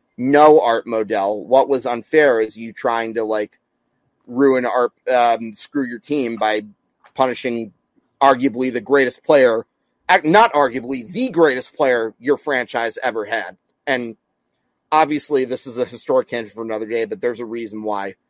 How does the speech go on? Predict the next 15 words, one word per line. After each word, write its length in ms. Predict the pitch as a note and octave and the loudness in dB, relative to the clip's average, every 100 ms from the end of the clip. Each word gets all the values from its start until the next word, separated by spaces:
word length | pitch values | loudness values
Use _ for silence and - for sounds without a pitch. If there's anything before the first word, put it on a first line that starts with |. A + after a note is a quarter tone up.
| _ _ B2+ | _ _ 0
there's 280 | E3 D#3+ | 4 6
another 360 | D3+ D3 C3+ B2+ | 4 2 2 0
reason 340 | A#2+ G#2+ A2 | -6 -8 -8
why 220 | G#2 G#2+ G2 | -2 -2 -2
Art 280 | G#2 G#2 A2+ | -4 -6 -8
Modell 500 | A2 G#2 F#2+ F#2+ G2 | -6 -4 -4 -4 -6
is 100 | - | -8
pretty 240 | A2+ G#2+ | -6 -6
much 220 | G2+ - | -8 -10
one 140 | A2 G#2+ | -10 -10
of 60 | |
the 60 | G2+ | -8
most 260 | G2+ - | -8 -8
hated 320 | - A2 G2 - | -4 -2 -2 -6
figures 480 | A2 G2 F#2+ - | -6 -6 -10 -10